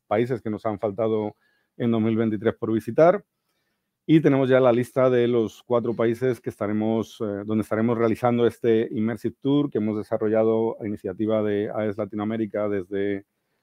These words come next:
bueno, lo empezamos, eh, la idea surgió en dos mil veintidós y empezamos a ejecutarla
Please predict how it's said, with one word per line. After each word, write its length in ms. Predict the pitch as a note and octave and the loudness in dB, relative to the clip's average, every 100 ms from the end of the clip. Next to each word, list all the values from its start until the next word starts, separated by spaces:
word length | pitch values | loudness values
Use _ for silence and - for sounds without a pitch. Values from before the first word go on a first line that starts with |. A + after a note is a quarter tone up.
| _ | _
bueno, 140 | B2+ | 0
lo 40 | A2 | 0
empezamos, 540 | G2 F#2+ A#2 B2 - B2 | 0 0 0 -2 -4 -2
eh, 440 | A2 G#2+ G#2 G2+ | 0 0 0 -2
la 80 | G#2+ | 0
idea 160 | G#2 A#2+ | 4 4
surgió 360 | B2 A2+ C3+ | 4 -2 0
en 100 | A#2+ | 0
dos 240 | A#2 A#2 G#2 | 0 0 0
mil 340 | A#2+ A#2+ A2+ | 0 0 0
veintidós 720 | A2 G#2+ A#2 C#3 F#3+ F#3 - | 0 0 2 4 2 0 -6
y 80 | A#2+ | -4
empezamos 420 | G#2 F#2+ A2+ G#2 | -4 -4 -4 -6
a 60 | G#2 | -6
ejecutarla 680 | A2 F#2+ G2 G#2 G2+ G2 | -12 -12 -4 -2 0 0